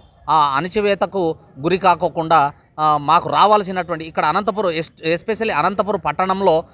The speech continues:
యాభై డివిజన్లు ఉన్నాయి. యాభై డివిజన్లలో మాకు రావాల్సినటువంటి వాటా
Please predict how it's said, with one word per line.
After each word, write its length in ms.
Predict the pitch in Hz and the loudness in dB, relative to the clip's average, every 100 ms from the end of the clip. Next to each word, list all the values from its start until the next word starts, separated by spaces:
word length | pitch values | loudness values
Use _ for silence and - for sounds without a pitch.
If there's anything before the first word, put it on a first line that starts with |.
| _ _ | _ _
యాభై 420 | 120 151 196 196 175 | 2 4 4 2 0
డివిజన్లు 480 | 139 185 214 185 | -2 0 0 -2
ఉన్నాయి. 240 | 156 147 117 104 - _ _ 120 | -2 -4 -6 -14 -20 _ _ -2
యాభై 360 | 139 190 220 | 2 4 4
డివిజన్లలో 640 | 196 180 180 185 185 175 151 - _ | 2 -2 -2 -2 2 2 0 -6 _
మాకు 280 | 135 165 165 | 0 2 2
రావాల్సినటువంటి 800 | 143 185 208 185 185 170 160 156 | 2 4 2 0 -6 -4 -6 -4
వాటా 420 | 147 165 185 151 | 0 2 2 0